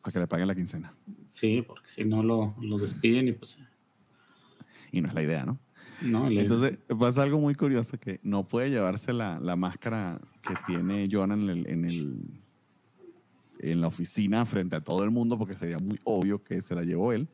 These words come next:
Speaker 1: Eh, y hace esto que es muy loco: que es que se va a una tienda de <laughs> disfraces y extrae, justo, justo con la telaraña, el disfraz que necesita, que es el de Spider-Man, que está, por
Speaker 2: Ujú.
Speaker 1: cierto, junto al de Thor, al de,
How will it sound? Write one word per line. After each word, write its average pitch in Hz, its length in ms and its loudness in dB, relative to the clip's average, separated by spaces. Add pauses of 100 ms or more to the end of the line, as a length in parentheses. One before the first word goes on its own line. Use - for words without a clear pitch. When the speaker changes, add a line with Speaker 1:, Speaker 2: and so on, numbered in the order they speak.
(880)
Speaker 1:
Eh, 101 640 2
y 123 160 4
hace 135 460 2
esto 131 300 2
que 127 100 -2
es 117 40 0
muy 131 180 4
loco: 101 340 4
que 101 80 -2
es 107 60 -2
que 123 60 -2
se 127 180 2
va 101 200 2
a 123 80 2
una 127 240 2
tienda 123 400 0
de 120 80 2
<laughs> 117 120 -4
disfraces - 920 -4 (1500)
y 120 260 4
extrae, 110 760 2
justo, 165 440 2
justo 156 240 2
con 139 120 2
la 117 140 0
telaraña, 120 580 0 (100)
el 98 260 -2
disfraz 101 340 0
que 139 100 -2
necesita, 113 360 -2
que 113 80 -8
es 98 60 -4
el 113 100 0
de 110 60 -2
Spider-Man, 107 560 -2 (320)
que - 60 -12
está, 101 160 -2
por 107 120 4
Speaker 2:
Ujú. 120 40 4
Speaker 1:
cierto, 120 200 4
junto 113 220 0
al 90 80 0
de 87 100 0
Thor, 117 460 2
al 92 160 -2
de, 82 300 -4